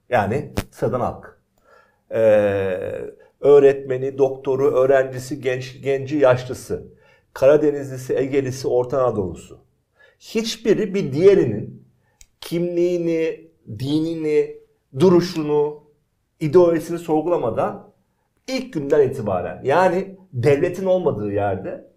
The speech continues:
bütün halk birbirinin acısını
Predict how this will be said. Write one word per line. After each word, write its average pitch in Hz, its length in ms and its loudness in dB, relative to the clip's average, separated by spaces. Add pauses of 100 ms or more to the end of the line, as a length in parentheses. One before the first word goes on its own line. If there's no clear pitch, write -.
(120)
bütün 247 260 -10
halk - 480 -2 (720)
birbirinin 160 800 -4
acısını 143 800 -4